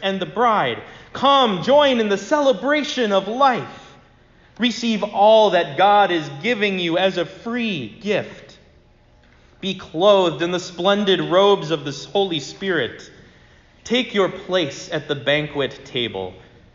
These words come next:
and drink deeply from waters unlike any you have ever known. It is important to remember that the church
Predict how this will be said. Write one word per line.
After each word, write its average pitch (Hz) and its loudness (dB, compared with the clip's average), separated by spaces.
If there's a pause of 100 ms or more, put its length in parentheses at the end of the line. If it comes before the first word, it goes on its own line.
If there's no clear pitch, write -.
(440)
and 165 -4
drink 170 -4
deeply 151 -6
from 165 -2
waters 165 4 (120)
unlike 190 -2 (140)
any 135 -6
you 139 -8
have 156 -6
ever 127 -4
known. 107 -10 (2750)
It 170 0
is 190 2
important 202 2
to 185 -4
remember 170 0
that 151 2
the 185 -2
church 240 -4